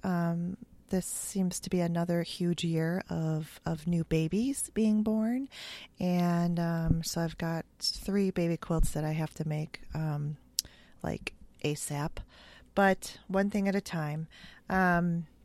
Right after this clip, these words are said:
and, uh, other projects that are not sewing related, um, I, my husband and I are, are making this lattice wall to install on our deck.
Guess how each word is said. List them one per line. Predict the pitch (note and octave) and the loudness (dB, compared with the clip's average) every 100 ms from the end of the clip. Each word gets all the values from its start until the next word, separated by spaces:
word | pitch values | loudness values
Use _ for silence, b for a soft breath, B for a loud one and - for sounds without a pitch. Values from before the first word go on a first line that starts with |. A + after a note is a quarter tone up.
| - - - - - - - | -20 -20 -20 -20 -8 -4 2
and, | F#3 F#3 F3+ F3+ F3+ | 4 8 8 6 6
uh, | F3+ F3+ F3+ F3+ - | 6 8 6 6 6
other | A#3+ C#4+ D4 D4 D4 B B B | 6 8 10 8 6 B B B
projects | - A3 G#3 G#3 G3+ - - | 6 8 8 8 8 6 4
that | F#3 | 4
are | F#3 | 6
not | F#3 A#3 - | 6 4 4
sewing | - F#3 F3 | 4 4 4
related, | E3 E3 D#3+ D#3+ F3 F#3+ B B B - | 4 4 4 4 4 2 B B B 0
um, | F#3 F3+ F3 E3+ E3+ F3+ - - | 4 6 6 4 2 0 -6 -4
I, | - - - - _ _ - F#3+ G3+ _ - | -4 -4 -10 -14 _ _ -8 -6 -6 _ -2
my | G#3 G3+ | 4 6
husband | A3 - G#3+ | 6 6 6
and | G3 | 6
I | F3+ F3+ | 6 6
are, | E3+ - | 4 2
are | F3+ E3 E3 E3 F#3+ | 2 4 2 0 2
making | F#3+ F3 F#3 E3+ E3 | 2 2 2 0 2
this | E3+ E3 - | 2 2 -2
lattice | F3 F3+ F3+ F#3+ F#3 - - | 2 6 8 8 6 2 -2
wall | F3+ E3 D#3 D#3 F#3+ - B B B B - | 2 4 6 4 2 -2 B B B B -4
to | - F#3 E3 | 0 2 2
install | D3+ E3+ - F3+ E3 E3 E3+ | 2 0 2 4 6 4 2
on | F3 F3 | 0 0
our | - E3+ | 2 0
deck. | D#3+ E3 E3 - - | 2 2 2 0 -8